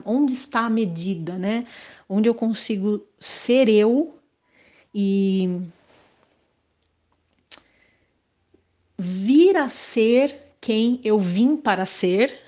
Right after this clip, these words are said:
<laughs> né? Quem eu desejo ser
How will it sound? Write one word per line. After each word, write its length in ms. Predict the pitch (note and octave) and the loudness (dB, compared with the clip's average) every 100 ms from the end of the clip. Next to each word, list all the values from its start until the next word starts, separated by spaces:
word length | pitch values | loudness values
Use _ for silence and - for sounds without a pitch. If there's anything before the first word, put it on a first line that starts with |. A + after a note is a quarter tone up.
| - | -14
<laughs> 1040 | - - G#3+ _ _ _ _ - - - - | -12 -10 -14 _ _ _ _ -20 -20 -20 -14
né? 280 | F3+ G3+ B3+ | -10 -8 -10
Quem 180 | G#3+ F3 | -10 -8
eu 80 | |
desejo 640 | E3+ G#3 F#3 E3+ F3+ A#3+ G#3 | 0 2 2 -2 -2 -2 -6
ser 500 | - F3+ E3+ A#3 | -8 -8 -6 -8